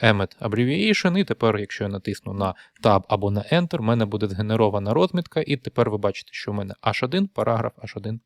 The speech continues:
параграф. Ще один цікавий інструмент — це, е, можливість генерації лорем іпсум фрази. Якщо ви напис-, напишете лорем і натиснути на Tab, у вас з'явиться, е, фраза, яка,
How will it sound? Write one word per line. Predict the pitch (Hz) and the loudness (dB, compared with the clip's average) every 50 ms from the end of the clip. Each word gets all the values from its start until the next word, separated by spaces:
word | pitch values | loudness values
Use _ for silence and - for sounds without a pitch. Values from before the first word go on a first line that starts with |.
| _ _ _ | _ _ _
параграф. | - - - - 104 - - _ _ _ _ _ _ _ _ _ - _ _ _ _ _ _ | -6 -6 -6 -6 -8 -10 -16 _ _ _ _ _ _ _ _ _ -20 _ _ _ _ _ _
Ще | - - - - 180 | -6 0 2 4 4
один | 190 170 160 135 | 6 6 4 4
цікавий | - - 139 - 135 131 127 123 | 2 2 4 4 4 6 6 6
інструмент — | 117 110 - - - 123 147 180 202 - - - _ _ | 4 2 2 0 0 2 4 4 2 2 0 -6 _ _
це, | - - - 135 143 147 147 143 139 127 - | -4 2 4 6 6 8 8 6 6 4 4
е, | - 117 110 | 2 2 4
можливість | 107 113 120 117 147 156 139 107 | 6 6 4 4 4 0 0 -2
генерації | 95 107 113 113 127 127 131 - - - 120 | 0 0 4 6 6 4 4 2 0 0 2
лорем | 107 113 131 123 123 113 117 - | 4 4 6 6 6 4 4 2
іпсум | 123 117 - - - 123 117 | -2 -6 -6 -2 0 0 0
фрази. | 110 - - - 107 98 92 - | 2 2 4 6 6 6 4 0
Якщо | - - - - 160 | -6 -4 -2 0 2
ви | 156 | 4
напис-, | 143 135 127 - 139 127 - - _ | 4 4 2 2 -2 -4 -4 -8 _
напишете | - 131 123 123 135 - - - | 0 2 2 2 2 0 2 2
лорем | 117 120 160 196 220 208 170 117 104 - _ | 4 6 6 6 8 8 6 6 4 2 _
і | - - | 2 4
натиснути | 113 113 113 - 127 113 - 113 - - | 6 6 4 4 0 0 0 0 2 2
на | 110 110 110 | 2 2 2
Tab, | - - - - - - _ _ _ _ _ _ _ _ _ _ _ _ - _ - | 6 6 6 6 4 0 _ _ _ _ _ _ _ _ _ _ _ _ -20 _ 4
у | - | 6
вас | 120 147 151 | 8 8 8
з'явиться, | 123 107 127 135 131 131 123 - - 117 113 110 - _ _ - | 6 4 4 4 6 4 4 4 4 4 4 2 0 _ _ 2
е, | 117 110 | 4 4
фраза, | - - - - 170 - 208 - | 2 2 4 4 4 6 4 4
яка, | 127 110 107 - - 135 143 139 | 2 2 0 2 4 4 4 4